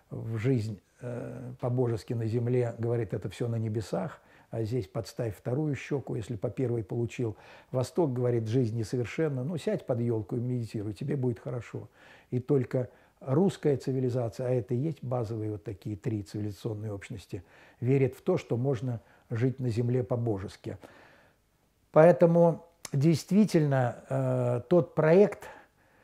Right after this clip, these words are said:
глобализации, который реализуется в последние четыре тысячи лет, он ввиду его ущербности стратегической ведёт дело к краху человечества как биовида.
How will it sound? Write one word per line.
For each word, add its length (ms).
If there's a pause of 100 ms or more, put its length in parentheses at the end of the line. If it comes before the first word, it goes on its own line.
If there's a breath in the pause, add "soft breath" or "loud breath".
(180 soft breath)
глобализации, 880
который 580
реализуется 1040
в 80
последние 560
четыре 360
тысячи 460
лет, 320 (840 soft breath)
он 280 (240)
ввиду 500
его 280
ущербности 880
стратегической 1080 (500 soft breath)
ведёт 580
дело 500
к 240
краху 460
человечества 960 (280 soft breath)
как 220
биовида. 800